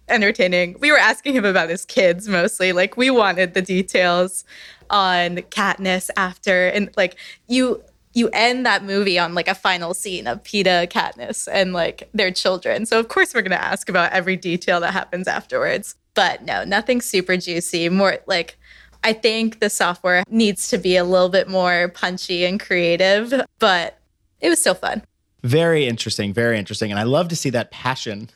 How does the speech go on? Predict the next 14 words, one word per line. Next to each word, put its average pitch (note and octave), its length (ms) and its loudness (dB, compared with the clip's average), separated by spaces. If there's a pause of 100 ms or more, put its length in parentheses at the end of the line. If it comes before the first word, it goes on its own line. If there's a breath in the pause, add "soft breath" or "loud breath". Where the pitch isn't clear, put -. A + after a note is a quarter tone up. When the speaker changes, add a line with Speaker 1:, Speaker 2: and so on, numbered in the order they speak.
(120)
Speaker 2:
<laughs> - 580 -4
behind D3+ 220 -4
these C3 140 -6
characters B2 440 -4
in G#2 100 -2
this G#2+ 200 -4
A A2 120 -2
I. G2+ 200 -2
That's F#2 180 -8
really G2 220 -4
cool. F#2+ 240 -4 (480 loud breath)
All F#3 80 4
right, D#3+ 220 0
let's D#3+ 520 -2